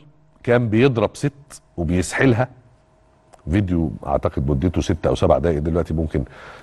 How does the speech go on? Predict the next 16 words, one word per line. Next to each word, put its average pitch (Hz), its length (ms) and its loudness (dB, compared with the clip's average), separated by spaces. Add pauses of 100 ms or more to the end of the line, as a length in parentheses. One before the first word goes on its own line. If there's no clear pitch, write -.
(160)
نذيع 78 240 4
لحضراتكم 76 540 -2
كده 78 180 -2
بعض 76 260 4
المشاهد 69 600 -2
منه، 82 340 0
رغم 76 200 0
إن 73 100 0
هو 76 120 0
مشاهد 85 360 0
قاسية 82 380 -2
يعني. 76 260 2 (720)
رجل، 117 420 4 (300)
آه، 65 240 -6 (280)
بيضرب 98 460 2
امرأة، 110 380 2